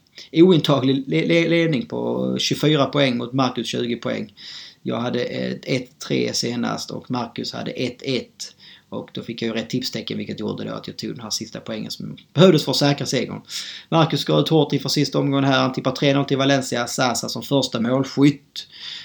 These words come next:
Och, eh, jag vill väl inte vara sämre. Har jag nu tippat Valencia-seger trettiosju omgångar i rad så ska jag ju inte bryta något mönster här i sista omgången och jinxa någonting. Utan, eh, jag säger att jag vill vara ännu värre än Marcus. Så jag säger fyra noll till Valencia. Och, eh,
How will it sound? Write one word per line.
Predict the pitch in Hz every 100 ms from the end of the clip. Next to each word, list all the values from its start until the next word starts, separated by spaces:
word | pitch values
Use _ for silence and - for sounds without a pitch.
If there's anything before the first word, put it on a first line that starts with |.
| -
Och, | - 131 127 -
eh, | 123 117 113 113
jag | 120 147
vill | 135 131
väl | 143
inte | 139
vara | 139
sämre. | - 151 123 120
Har | 127 127
jag | 135
nu | 131
tippat | 127 135 131 123
Valencia-seger | 131 127 120 117 123 117
trettiosju | 113 120 - 127
omgångar | 123 120 117 113
i |
rad | 123 117 110
så | -
ska | -
jag | 117
ju | 117
inte | 117
bryta | 107 117 120 123 120
något | 117 120
mönster | 120 113 -
här | 113 117
i | 110
sista | 123 117 123
omgången | 117 117 113 113
och |
jinxa | 113 120 -
någonting. | 117 107 113
Utan, | 110 104 110 110 - - - - -
eh, | 120 120 120 123 123
jag | 135 147 143
säger | 143 139 131
att | 123 131
jag | 131
vill | 127
vara | 127
ännu | 139 135
värre | 131 123
än |
Marcus. | 127 123 117 -
Så |
jag | 127
säger | 127 127 123
fyra | 120 143 143 135
noll | 135 120
till | 120
Valencia. | 123 123 117 - 113
Och, | 107 - -
eh, | 117 - 110